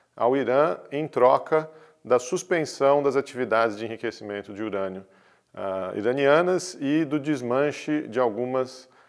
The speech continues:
instalações nucleares iranianas. É, o Irã, é, diz que o seu programa nuclear tem fins pacíficos, fins de pesquisa, de geração de energia, e o resto da comunidade internacional, ou uma parte da comunidade internacional, se sente ameaçada,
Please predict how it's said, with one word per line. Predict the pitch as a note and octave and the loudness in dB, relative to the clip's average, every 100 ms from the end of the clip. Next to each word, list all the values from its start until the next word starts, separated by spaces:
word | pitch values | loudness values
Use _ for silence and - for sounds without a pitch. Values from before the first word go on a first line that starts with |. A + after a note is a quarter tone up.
| _ | _
instalações | B2+ A#2+ C3 A#2 - C3 C3+ B2 - - | -12 0 2 2 0 0 0 -2 -8 -10
nucleares | A2+ - G#2+ G#2+ G#2 G2+ | -6 2 4 4 2 -4
iranianas. | G#2 G#2+ F#2+ D#2+ D#2+ - _ _ _ _ _ - | -4 -4 -6 -8 -14 -20 _ _ _ _ _ -14
É, | G2 F#2+ | -8 -2
o | A#2 | 2
Irã, | B2 D3+ D3+ - - - - | 6 6 4 -2 -18 -20 -12
é, | A2+ A2+ G2 | -8 -6 -6
diz | F#2 C3 D3+ | -4 0 0
que | - | -2
o | C#3 | -2
seu | C#3+ | -2
programa | - A#2+ A2 A2 | 0 0 0 -2
nuclear | G2+ G2+ A#2 C#3 A2+ - - | -2 2 6 6 6 0 -6
tem | B2+ C3+ | -4 -2
fins | - C3+ | -4 -6
pacíficos, | - C#3 - D3 - - - | -2 -4 -2 -2 -2 -10 -18
fins | - A2+ G#2 | -12 -8 -8
de | |
pesquisa, | - G2+ - C#3+ D3 G2+ | -8 -10 -6 -2 0 0
de | F#2 F#2+ | -4 0
geração | G#2 G2+ G2+ | 0 0 -4
de | A2 | -4
energia, | A#2 G2 A#2+ C#3+ - - _ _ _ | -4 -4 -2 -2 -4 -20 _ _ _
e | B2+ D#3 | -2 2
o | |
resto | A#2+ B2 - | 6 4 4
da | A#2+ | -2
comunidade | B2+ A#2+ A#2 A#2 A2+ | -2 -6 0 2 2
internacional, | A2+ B2 B2 B2 A#2 C3 | -2 -4 -4 0 4 4
ou | G2+ | 4
uma | G2 | 0
parte | - A#2 A2+ F#2+ | 0 2 0 -4
da | G2 | -10
comunidade | G2+ G2 G2+ F#2 | -10 -8 -8 -6
internacional, | A#2 A#2+ - A#2+ B2 B2+ - _ _ | -8 -8 -6 -2 -2 -2 -16 _ _
se | - C3+ | -12 -6
sente | - C#3+ D3 | -2 0 2
ameaçada, | C#3+ D3 C#3 - B2 B2 B2 | 2 2 2 4 6 6 4